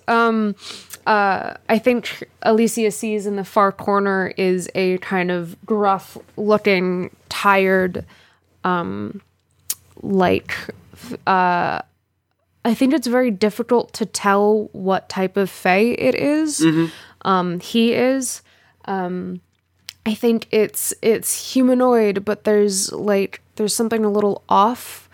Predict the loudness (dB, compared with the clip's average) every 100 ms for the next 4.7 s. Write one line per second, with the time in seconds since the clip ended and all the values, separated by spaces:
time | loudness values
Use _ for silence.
0 | -20 -20 -10 -2 0 0 -2 0 2 2
1 | 2 2 2 2 2 -2 -4 -8 0 2
2 | 4 4 4 2 -6 _ _ _ _ _
3 | _ _ -8 0 2 2 0 -2 -6 -6
4 | -2 0 4 4 4 2 -2